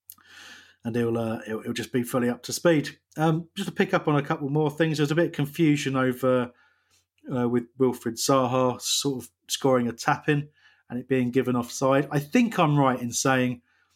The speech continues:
that just because the pass from, I think, Eze out wide to P V A, I think it was,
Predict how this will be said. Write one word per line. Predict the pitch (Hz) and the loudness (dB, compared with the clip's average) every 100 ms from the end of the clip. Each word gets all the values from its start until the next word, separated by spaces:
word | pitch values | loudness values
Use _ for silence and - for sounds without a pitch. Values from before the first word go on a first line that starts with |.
| _ | _
that | 135 139 | -2 0
just | 160 165 | 0 0
because | 160 147 143 | 0 0 0
the | 131 | -2
pass | - 139 127 - | 0 2 2 0
from, | 127 | -2
I | 123 | -2
think, | 139 120 | 0 0
Eze | 127 120 123 | 0 2 2
out | 120 135 131 117 123 | 2 2 0 -4 -4
wide | 120 117 - | -2 -2 -4
to | - | -6
P | 131 120 | -2 0
V | 127 | 2
A, | 131 127 | 0 0
I | |
think | 127 127 | -6 -6
it | |
was, | 135 143 - | 0 0 -2